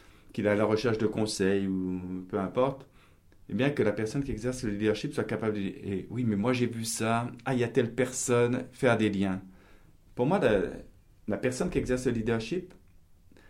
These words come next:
c'est quelqu'un, c'est un tisseur de liens. Et c'est un passeur de culture.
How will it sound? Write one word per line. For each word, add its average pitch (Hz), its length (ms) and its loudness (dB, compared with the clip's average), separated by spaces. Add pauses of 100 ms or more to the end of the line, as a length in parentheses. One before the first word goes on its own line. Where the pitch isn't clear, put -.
(220)
c'est 135 140 0
quelqu'un, 151 460 2
c'est - 160 0
un 107 80 2
tisseur 131 440 0
de 107 120 0
liens. 90 280 -6 (540)
Et 110 60 0
c'est 120 140 0
un 113 60 4
passeur 127 440 2
de 113 80 -2
culture. 92 500 -8